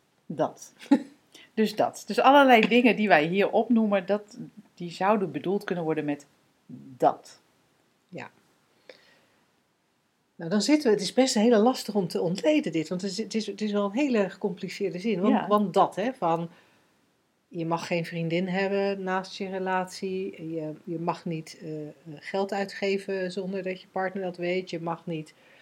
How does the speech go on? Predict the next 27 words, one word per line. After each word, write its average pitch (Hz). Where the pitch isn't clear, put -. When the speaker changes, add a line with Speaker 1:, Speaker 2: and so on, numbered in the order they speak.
Speaker 2:
nou 185
ja, 165
al 240
die 208
dingen 190
die 175
je 175
dan 170
blijkbaar 165
binnen 175
een 160
relatie 156
niet, 170
eh, 156
mag 180
van 175
de 143
ander, 240
of 190
die 196
je 180
aan 170
de 175
ander 160
moet 190
mededelen. 202
Speaker 1:
Ja. -